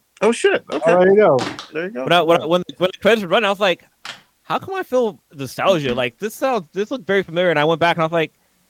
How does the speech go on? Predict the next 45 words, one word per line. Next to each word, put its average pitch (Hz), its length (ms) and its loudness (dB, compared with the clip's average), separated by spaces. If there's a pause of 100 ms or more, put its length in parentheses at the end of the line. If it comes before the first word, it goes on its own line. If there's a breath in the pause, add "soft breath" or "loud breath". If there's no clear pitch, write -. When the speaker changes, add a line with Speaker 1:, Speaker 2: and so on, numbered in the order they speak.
Speaker 3:
"Wait, 220 200 -4
these 277 160 -6
are 247 40 -2
the 190 80 -2
guys 202 200 0
who 202 60 -6
created 214 260 0
Smallville." 208 320 -4
I - 20 2
was 175 120 -2
like, 175 140 -6
"Ah, 262 180 -4
that's 233 100 -6
fucking 226 240 -8
dope." 196 260 -2 (260)
Like, 143 140 -10
they're 156 80 -6
still 175 180 0
out 170 140 2
there 160 140 -6
doing, 156 400 -10
doing 156 280 -8
fucking 151 240 -16
crazy, 135 460 -10
great 135 220 -6
shows. 117 380 -6 (420)
Speaker 1:
That's 90 180 -8
good 95 160 -6
shit. 104 220 -2
Speaker 2:
Yeah. - 160 -20 (500 soft breath)
Speaker 1:
All 113 100 4
Speaker 2:
So 110 40 6
Speaker 1:
right, 143 120 4
Speaker 2:
it's 143 80 -6
Speaker 1:
you 120 60 -10
guys. 185 200 0
Speaker 2:
like 185 160 -2 (360)
we 156 180 -2
all 151 260 2
love 131 160 -4
Wednesday, 113 380 -12
apparently, 98 420 -16
Speaker 1:
Yeah. - 100 -14
Speaker 2:
so. - 120 -16
Speaker 3:
Yeah. 76 220 -12